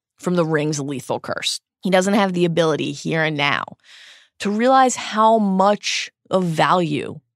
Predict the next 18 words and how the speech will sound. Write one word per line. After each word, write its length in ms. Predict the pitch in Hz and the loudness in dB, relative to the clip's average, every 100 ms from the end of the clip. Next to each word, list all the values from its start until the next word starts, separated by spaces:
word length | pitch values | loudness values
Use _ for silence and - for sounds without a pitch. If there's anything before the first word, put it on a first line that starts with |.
| _ _ - | _ _ -8
the 60 | |
trip 200 | - 170 | -2 -2
into 140 | 156 156 | -2 -4
the 80 | 147 | -6
cave 340 | 156 156 127 | -4 -4 -4
really 320 | 143 151 120 | -4 -2 -2
taught 300 | 123 - 120 | -4 -4 -4
him, 260 | - - 170 - | -6 -12 -10 -6
regardless 640 | 156 139 160 160 143 - | -2 2 4 2 -2 -6
of 80 | 139 | -6
what 160 | 135 | -6
he's 160 | 139 143 | -6 -8
holding 320 | 131 - 104 | -6 -6 -6
in 60 | 107 | -10
his 100 | 117 | -10
hands 300 | - - - | -12 -8 -6
right 180 | - - | -6 -4
now. 280 | - 196 | -4 -6